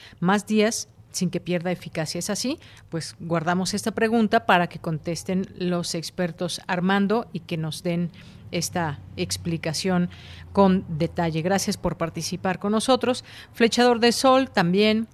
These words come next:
César Soto, muchas gracias. Eh, también nos dice Armando que muy interesante la información sobre la guía alimentaria de la Conavio que presentó Dulce. Eh, ¿me pueden precisar el nombre de la guía para buscarla?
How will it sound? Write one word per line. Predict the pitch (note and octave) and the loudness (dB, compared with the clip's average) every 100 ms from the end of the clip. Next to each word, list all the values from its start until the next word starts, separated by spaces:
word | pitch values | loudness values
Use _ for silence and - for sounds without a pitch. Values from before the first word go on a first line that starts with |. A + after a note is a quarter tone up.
| - - | -16 -6
César | F#3+ F#3 E3+ | -4 -2 -4
Soto, | D#3 - G#3+ G#3 G#3+ | -2 0 -2 0 -2
muchas | G#3 F#3 F3 E3+ | 0 -2 -4 -6
gracias. | E3+ G3 G3+ - G3 F#3 - - - - - | -2 0 0 0 -2 -2 -6 -12 -20 -18 -6
Eh, | F3 E3 D#3+ | -2 -2 -2
también | F3 E3+ F#3+ G3 G3+ | -2 2 4 2 2
nos | F#3 E3+ D#3+ | 0 -2 -2
dice | F#3 F3+ F#3+ | -2 -2 -2
Armando | F#3 F#3+ G3 | 0 0 0
que | F#3 | 0
muy | F3+ F#3 | 2 2
interesante | F#3 F3 E3+ F3+ | 0 -2 -2 -2
la | F#3 | 0
información | E3 E3+ D#3+ D#3 - F#3 F3+ | -2 -4 -6 -6 -4 -2 -2
sobre | - E3+ E3 | -4 -6 -4
la | D#3 | -2
guía | D#3+ F#3+ | 0 0
alimentaria | F#3 F3 D#3+ D#3+ A3 A3+ F#3+ | 2 0 0 0 0 2 0
de | |
la | E3+ D#3+ | 0 -2
Conavio | E3+ F3+ G3+ G#3+ | 0 2 2 0
que | G3+ | -2
presentó | F#3 E3+ E3 D#3 F3 | -4 -6 -6 -4 -4
Dulce. | E3 G#3+ G#3 A#3 C#4+ - - - - - | -2 -2 0 -2 -4 -10 -20 -20 -18 -6
Eh, | E3+ D#3+ | -4 -4
¿me | - E3 | -2 -4
pueden | D#3+ F#3+ G3 F3+ | 0 0 0 0
precisar | F3+ F#3 F3 G#3 | -2 -2 0 0
el | G#3 F3+ | 2 4
nombre | A3+ A3+ A#3+ | 4 4 2
de | G3+ | 2
la | F3 E3+ | 0 0
guía | F#3+ A3 | 2 0
para | G#3+ F3+ | 2 0
buscarla? | D#3+ D#3 - G3+ A#3 | 0 -4 0 2 2